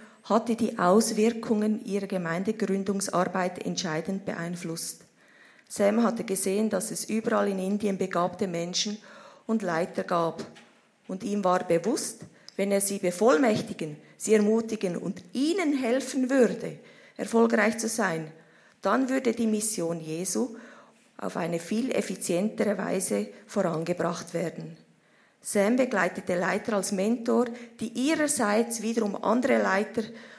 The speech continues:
als Mentoren begleiteten, die ihrerseits wieder vielen anderen das Gleiche taten.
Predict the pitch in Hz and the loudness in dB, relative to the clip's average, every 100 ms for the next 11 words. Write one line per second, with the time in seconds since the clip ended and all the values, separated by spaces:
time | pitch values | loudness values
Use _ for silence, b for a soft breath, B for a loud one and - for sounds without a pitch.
0 | B 214 214 190 196 190 196 196 196 180 | B -2 0 0 2 2 2 0 -2 0
1 | 160 160 175 - 170 208 - 262 311 302 | -2 -4 -10 -6 -6 -4 -2 0 2 2
2 | - 226 226 - 247 277 269 262 233 247 | 4 4 4 -2 -2 0 0 0 -2 0
3 | 233 190 208 240 240 240 - - 262 - | 0 0 0 0 0 -2 -4 -6 -6 -2
4 | 202 175 165 - 170 165 - 165 | -2 -2 -4 -8 -6 -6 -8 -14